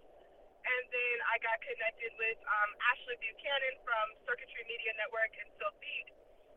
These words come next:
and we started collaborating on group photo shoots and group events. And once I did, started doing that with her,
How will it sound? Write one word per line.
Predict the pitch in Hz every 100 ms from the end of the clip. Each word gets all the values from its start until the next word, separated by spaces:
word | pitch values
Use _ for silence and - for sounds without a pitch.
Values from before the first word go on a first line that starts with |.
| - -
and | - 226 214 -
we | - 494
started | - - 453 -
collaborating | - 453 453 226 226 220
on | - 208 202 -
group | - 587
photo | - 539 523 523
shoots | - 508 494 494
and | - 640 605 571 - -
group | 539 -
events. | - - 233 240 - - - - -
And | 226 220 233
once | 247
I | 277 254 240
did, | - 240 -
started | 240 247
doing | 247 240 226
that | 220
with | 226 240
her, | 240